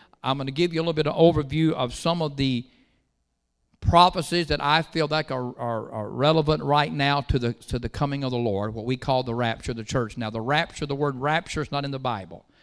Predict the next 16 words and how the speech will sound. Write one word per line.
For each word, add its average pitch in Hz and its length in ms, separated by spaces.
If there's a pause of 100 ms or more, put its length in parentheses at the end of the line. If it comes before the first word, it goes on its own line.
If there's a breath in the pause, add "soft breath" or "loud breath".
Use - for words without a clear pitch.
(680 soft breath)
The 127 140
word 147 340
that 131 140
means 175 320
rapture 131 400
is 123 80
in 131 60
the 123 60
Bible 123 320
several 147 300
times. 127 160
That 127 140
is 127 140
the - 60
catching 139 540
up, 98 240